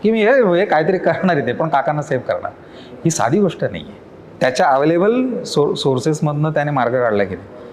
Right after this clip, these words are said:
हे शिक्षण आहे. म्हणजे आदर्श तुम्ही जे म्हणता, इम्प्रेशन म्हणता, ह्या सगळ्या गोष्टी शिकता येतात. फार साध्या साध्या गोष्टी असतात तिथे. गावात गवत बांधायचं आहे, मी शोधतो, दोरी नाही, दोरी नाही. "अहो काका थांबा, तिकडच्या दाराचे, झाडाची एक वात काढली त्याने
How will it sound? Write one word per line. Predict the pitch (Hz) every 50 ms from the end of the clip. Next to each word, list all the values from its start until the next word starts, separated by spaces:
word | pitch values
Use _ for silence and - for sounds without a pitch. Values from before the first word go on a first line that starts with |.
| - - - - - - -
हे | 175 196
शिक्षण | - 127 - - 135
आहे. | 113 95 - - - -
म्हणजे | 123 127 160
आदर्श | 160 107 110 110 120 147 143 143
तुम्ही | 156 139 147 143 147 139
जे | 135 143
म्हणता, | 131 123 113 - 113
इम्प्रेशन | 107 101 98 95 123 127 123 - 131
म्हणता, | 117 107 95 92
ह्या | 95 101 120
सगळ्या | 123 - 120 107 120 139 160
गोष्टी | 160 151 139 - 165
शिकता | - 127 - - - 104
येतात. | 90 85 - - - - - - - - - - - - - - - - - - -
फार | - 214 254 262
साध्या | - - 196 202 214
साध्या | 202 208 196 196 202
गोष्टी | 185 180 160 - - 156
असतात | 131 110 - 113
तिथे. | - - 92 87 85 78 - - - 113 113 120 120
गावात | 147 151 165 190 196
गवत | 165 147 147 143 160 180 180
बांधायचं | 175 170 165 165 165 165 160 165
आहे, | 160 151
मी | 156 160
शोधतो, | - 160 143 - 165 156
दोरी | 135 139 139 143 147
नाही, | 147 143
दोरी | 127 131 127 127
नाही. | 120 117 113 - - - - -
"अहो | 110 110
काका | 123 127 139
थांबा, | 127 120 123 131 135 123
तिकडच्या | - 127 117 127 120 123 123
दाराचे, | 123 120 120 120 123 117 123 117 - 123 123 117 113 113 113 107 113 113 107 104
झाडाची | 101 110 107 113 120 120 - 127
एक | 120 117 - - - - - - -
वात | 110 110 110 113 120 - -
काढली | 113 110 113 113 113
त्याने | 117 117 120